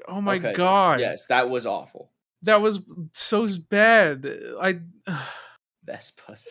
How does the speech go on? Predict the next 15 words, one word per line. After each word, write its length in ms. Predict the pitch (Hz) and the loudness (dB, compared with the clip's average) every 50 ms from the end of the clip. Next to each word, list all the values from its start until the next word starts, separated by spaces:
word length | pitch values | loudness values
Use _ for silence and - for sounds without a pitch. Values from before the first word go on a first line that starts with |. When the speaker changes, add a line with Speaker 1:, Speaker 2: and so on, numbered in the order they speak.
| - - - _ _ 135 _ - | -20 -20 -20 _ _ _ _ -14
Speaker 1:
Oh 160 | 147 190 220 220 | -10 -8 -6 -6
my 180 | 214 214 208 | -4 -4 -4
god, 720 | 190 165 147 - 196 202 214 214 208 190 170 156 143 135 | -6 -8 -6 0 4 6 6 8 8 6 4 2 0 -4
dude. 360 | 131 165 175 185 202 208 190 - | -4 -2 -2 -2 -2 -4 -6 -4
Fucking 320 | - 226 220 233 220 208 | -4 -4 -4 -2 -4 -4
Vespa 420 | 175 151 180 202 196 - - 220 196 | -2 0 0 0 0 0 -4 -4 -2
Rangers 580 | 170 160 175 185 202 208 180 180 170 156 147 | -2 -2 -2 -2 -2 -4 -2 -2 -4 -2 0
over 220 | 156 156 147 147 147 | -2 -2 -2 -2 -6
here. 340 | 147 147 147 147 156 170 180 | -6 -4 -4 -2 -2 -2 -2
Speaker 2:
Okay, 180 | 175 165 156 | 0 2 2
then 140 | 143 143 127 | 2 4 2
episode 360 | 127 127 110 - - 170 156 | 0 -2 -2 0 0 0 0
four. 460 | 156 - 139 131 127 123 131 151 156 _ _ _ _ _ _ _ _ _ _ _ _ - | 0 -2 -2 0 0 0 0 -2 -6 _ _ _ _ _ _ _ _ _ _ _ _ -6
Speaker 1:
Episode 380 | 180 180 180 220 190 208 185 | -6 -4 -4 -2 -2 -2 -4
four. 340 | - - 185 180 180 - - | -4 -4 -2 -2 -2 -2 -4